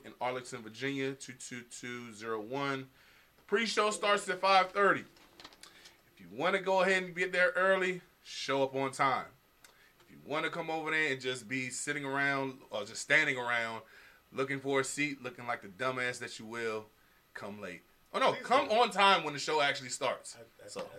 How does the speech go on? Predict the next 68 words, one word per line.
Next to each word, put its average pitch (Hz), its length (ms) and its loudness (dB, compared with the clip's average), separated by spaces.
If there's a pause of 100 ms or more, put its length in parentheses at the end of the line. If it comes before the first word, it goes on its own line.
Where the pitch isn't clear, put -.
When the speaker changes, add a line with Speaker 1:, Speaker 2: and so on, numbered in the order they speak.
Speaker 2:
don't 117 140 -12
Speaker 1:
yeah. 127 80 -12
Speaker 2:
want - 120 -18
you 110 100 -18
to. 101 400 -20
Yeah, 107 60 -12 (100)
I 139 80 -16
just, 160 120 -12
Speaker 1:
No, 440 80 4
Speaker 2:
just - 240 4
Speaker 1:
no, 196 60 -2
I 370 180 2
Speaker 2:
make - 20 -4
Speaker 1:
mean, - 160 2
Speaker 2:
sure 349 180 2
Speaker 1:
it, - 60 2
Speaker 2:
I - 40 -4
have 220 140 2
Speaker 1:
it, - 40 -6
Speaker 2:
a - 40 -4
seat. - 360 -16 (240)
Speaker 1:
Yeah, 135 140 -4 (140)
no, 143 120 -8
Speaker 2:
'Cause 156 120 -2
Speaker 1:
we're, 233 100 4
Speaker 2:
it - 100 -2
Speaker 1:
we're - 100 4
Speaker 2:
means 508 140 12
Speaker 1:
gonna 196 120 6
have 190 120 8
a - 140 6
Speaker 2:
shoulder 160 60 -2
to 143 60 -4
Speaker 1:
seat. 127 80 -6
Speaker 2:
shoulder. 127 320 -6
Speaker 1:
We're 151 220 6
having 180 320 4
a 123 60 -4
seat, - 180 -2
Speaker 2:
Oh, - 40 0
yeah. 135 140 -2
Speaker 1:
but 147 140 0
we're 208 100 6
not, 175 420 6
we're 185 100 0
not 185 200 6
doing 175 240 0
this 165 240 0
the 135 100 2
whole 139 120 2
entire 131 260 0
time. 113 240 -10
Speaker 2:
Yeah, 143 60 -8 (160)
'cause 104 120 -16
I'm - 80 -8
Speaker 1:
We're 160 220 4
Speaker 2:
gonna 180 60 10 (140)
elbow 104 140 -2
you. 98 160 -16
Speaker 1:
yeah, 123 120 -4
Speaker 2:
It's 101 160 -10
that 113 80 -4
Speaker 1:
yeah, 110 60 0
Speaker 2:
simple. - 220 -10 (300)
Speaker 1:
yeah. 113 80 -12 (440)
Speaker 2:
What 95 160 -6
else? - 120 -14
Speaker 1:
Also, - 440 4